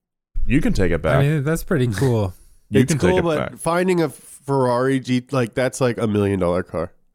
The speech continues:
Speaker 1: Well,
Speaker 2: Yeah.
Speaker 1: James, Shelby had planned to make a hundred of the four twenty-sevens, but in the end,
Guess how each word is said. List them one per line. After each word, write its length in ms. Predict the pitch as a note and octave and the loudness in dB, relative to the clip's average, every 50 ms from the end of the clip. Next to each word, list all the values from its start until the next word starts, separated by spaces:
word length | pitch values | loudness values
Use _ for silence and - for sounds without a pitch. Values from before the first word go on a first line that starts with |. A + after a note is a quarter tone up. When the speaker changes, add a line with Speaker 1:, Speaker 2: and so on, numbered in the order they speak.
| _ _ _ | _ _ _
Speaker 1:
Well, 200 | A2+ A2+ A2 A2 | -2 0 2 2
Speaker 2:
Yeah. 100 | A#2+ C3+ | 2 2
Speaker 1:
James, 380 | C3+ B2+ C3 B2+ C3 C#3 D3+ C#3+ | 2 0 0 0 0 0 -2 -4
Shelby 400 | - - D3 C#3 D3+ D#3 D3+ C#3 | -4 -2 -2 -2 0 0 0 0
had 180 | C#3+ C3 - | -2 -2 -2
planned 220 | - C#3+ C#3 C3+ C3+ | -2 -2 0 0 0
to 40 | |
make 160 | B2+ C3 C3 - | 0 0 0 -2
a 60 | A#2+ - | -2 -4
hundred 420 | - - F3+ G3 G3 D3+ A2+ G2 | -2 -2 -2 0 0 0 0 0
of 100 | F#2 F2 | 0 -2
the 80 | F#2+ F2 | -2 -4
four 220 | - A2+ G#2 F#2+ | -2 0 0 0
twenty-sevens, 800 | - - G2+ F#2+ F#2 F2+ - - F#2 F2+ F2+ F#2 G#2 A#2+ C3 - | 0 0 -2 -2 0 0 0 0 0 0 0 0 -2 -2 -4 -4
but 260 | - - G#2 G2+ - | -2 0 0 0 0
in 100 | C3 B2+ | -2 -2
the 140 | B2 A#2+ A#2 | -2 -2 -2
end, 320 | A#2+ C3 C#3 C3 C3 B2 | -2 0 0 0 0 -2